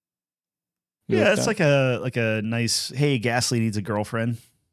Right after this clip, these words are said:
Speaker 2: That's, that's what
Speaker 1: Yeah.
Speaker 2: I've used that. I'm sure.
Speaker 1: Yeah.
Speaker 2: So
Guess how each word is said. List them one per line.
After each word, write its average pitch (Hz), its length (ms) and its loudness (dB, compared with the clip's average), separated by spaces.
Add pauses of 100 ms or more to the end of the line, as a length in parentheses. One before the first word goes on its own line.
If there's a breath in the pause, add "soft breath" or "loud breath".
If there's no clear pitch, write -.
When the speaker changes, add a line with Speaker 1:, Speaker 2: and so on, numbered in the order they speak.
(440)
Speaker 2:
That's, - 140 -6
that's - 100 -16
what 117 140 2
Speaker 1:
Yeah. 127 180 6
Speaker 2:
I've 104 80 -2
used 107 280 0
that. 107 300 0 (400)
I'm 104 120 0
sure. 123 100 4
Speaker 1:
Yeah. 113 100 6
Speaker 2:
So 147 280 4